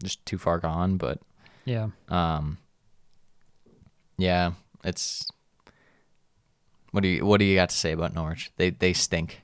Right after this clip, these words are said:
Speaker 1: They stink big time, and Arsenal streaking hot.
Speaker 2: Yeah, I, I, I agree on that. It's, it's kind of assessing what you have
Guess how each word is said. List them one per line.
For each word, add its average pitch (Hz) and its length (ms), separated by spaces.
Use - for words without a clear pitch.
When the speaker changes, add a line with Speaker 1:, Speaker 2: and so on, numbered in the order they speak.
Speaker 1:
They 101 100
stink - 320
big 95 160
time, 80 340
and 107 120
Arsenal 104 440
streaking 92 580
hot. - 480
Speaker 2:
Yeah, 117 300
I, 202 120
I, 175 240
I 165 120
agree 139 400
on 131 140
that. 127 180
It's, - 260
it's 151 220
kind 143 200
of 117 100
assessing 123 640
what 123 140
you 123 120
have 117 520